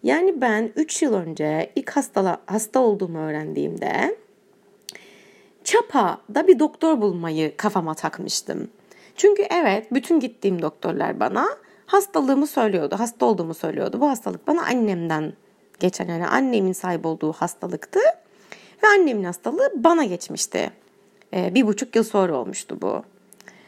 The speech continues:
Fakat ben kafama taktım. Hiç bana söyledikleri hastalığı, annemin hastalığını, yani annemi kaybettiğim hastalığı,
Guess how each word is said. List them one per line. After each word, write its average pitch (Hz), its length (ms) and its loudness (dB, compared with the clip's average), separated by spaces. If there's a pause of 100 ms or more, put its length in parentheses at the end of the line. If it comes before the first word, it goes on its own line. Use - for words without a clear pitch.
(160)
Fakat - 500 0
ben 466 180 4
kafama 330 380 2
taktım. 175 540 -4 (100)
Hiç - 420 -2
bana 233 240 2
söyledikleri 214 580 -2
hastalığı, 202 760 0
annemin 220 380 0
hastalığını, 175 760 -4 (380)
yani 214 280 4
annemi 254 320 0
kaybettiğim 220 640 -2
hastalığı, 151 800 0